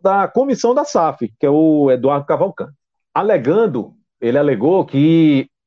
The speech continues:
era pra pacificar o clube. E aí nomeou, né, é, é, é, pra ficar no, no, no, no, no, no conselho,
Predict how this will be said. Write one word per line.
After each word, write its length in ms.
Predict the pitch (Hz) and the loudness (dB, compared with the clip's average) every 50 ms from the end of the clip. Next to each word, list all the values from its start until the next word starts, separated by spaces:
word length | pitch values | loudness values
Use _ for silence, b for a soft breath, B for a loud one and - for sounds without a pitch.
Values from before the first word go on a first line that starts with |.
| _ _ _ _ - | _ _ _ _ -2
era 200 | 131 143 156 160 | 0 0 0 0
pra 160 | 165 160 147 | 0 -2 -4
pacificar 1200 | 147 - - 214 226 202 - - - - 262 247 196 - 196 175 - - - 143 143 165 185 175 - | -4 -4 -4 -2 -2 -2 -4 -10 -6 -4 -4 -4 -4 -6 -8 -8 -8 -6 -6 -4 -2 -2 -4 -4 -4
o 120 | - 170 190 | -4 -4 -4
clube. 440 | - - - 110 101 90 90 95 _ _ _ _ _ _ _ _ _ - | -4 -6 -4 -4 -4 -6 -8 -12 _ _ _ _ _ _ _ _ _ 0
E 120 | 185 226 | 2 2
aí 360 | 214 196 190 202 226 254 277 | 2 2 0 0 0 0 0
nomeou, 680 | 262 277 302 285 254 220 175 160 165 180 202 226 - _ _ _ _ _ - | 2 0 2 2 2 2 2 2 2 2 0 -2 -4 _ _ _ _ _ -8
né, 300 | 123 123 120 123 135 151 | -4 0 2 2 2 2
é, 320 | 156 - 131 131 135 127 - | 2 2 2 2 0 0 0
é, 240 | 131 127 131 127 - | 2 2 2 2 0
é, 480 | - 120 117 117 117 113 107 104 101 98 - _ _ - | 0 0 2 2 2 2 0 0 -2 -4 -8 _ _ -4
pra 180 | 151 147 143 | -2 -2 -2
ficar 400 | 143 - 160 143 - 139 135 139 | -2 -4 -4 -2 -2 -2 -2 0
no, 180 | 143 147 139 131 | -2 -2 -2 -2
no, 160 | 127 131 127 | -2 -2 -2
no, 240 | 120 123 127 120 117 | 0 0 0 0 0
no, 160 | 117 131 143 | 0 -2 -2
no, 380 | 139 139 139 151 151 139 135 127 | -2 0 0 0 0 0 -2 -2
no 220 | 127 135 135 117 | 0 -2 -2 -2
conselho, 680 | - 170 156 - - - 135 139 156 170 202 220 226 | -2 -2 -4 -4 -4 -2 0 0 0 0 0 -2 -4